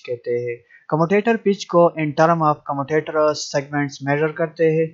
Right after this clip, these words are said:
लैप वाउंड आर्मेचर की केस में Let's suppose coil number one। Coil number one का स्टार्टिंग साइड कम्यूटेटर सेगमेंट वन के साथ कनेक्ट है और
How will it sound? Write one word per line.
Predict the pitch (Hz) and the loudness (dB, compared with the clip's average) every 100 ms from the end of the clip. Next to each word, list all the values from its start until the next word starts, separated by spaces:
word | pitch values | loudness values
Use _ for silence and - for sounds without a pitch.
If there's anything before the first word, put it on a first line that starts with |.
| _ _ _ _ - | _ _ _ _ -4
लैप | 139 143 180 202 - | 0 4 4 4 4
वाउंड | 196 190 180 | 4 4 2
आर्मेचर | 185 185 151 135 147 156 175 165 | 2 2 0 0 -2 -2 -2 -4
की | 139 127 | -10 -6
केस | 143 143 139 - | 2 2 2 -4
में | 127 123 127 _ _ - | -18 -20 -20 _ _ -4
Let's | 139 165 196 - | 2 4 4 2
suppose | 170 - 156 156 156 147 - - | -6 0 2 4 2 -2 -14 -2
coil | 151 143 143 | 4 4 4
number | 135 123 120 117 | 0 -2 -4 -4
one। | 120 117 110 - _ _ | -4 -4 -8 -18 _ _
Coil | - 175 202 | 4 6 6
number | 202 185 175 | 0 0 2
one | 175 180 | 2 0
का | 175 | -2
स्टार्टिंग | 156 - 160 160 175 | -4 0 2 2 -2
साइड | 160 147 143 139 - 147 - | -4 0 0 0 -6 -18 -10
कम्यूटेटर | 135 135 156 160 | -8 -2 -2 -2
सेगमेंट | 156 143 135 127 131 | -6 -8 -8 -6 -2
वन | 147 | -2
के | 156 160 | -2 -2
साथ | 160 160 - | -2 -4 -4
कनेक्ट | 156 156 - | -8 -8 -8
है | 151 | -6
और | 131 131 | 0 0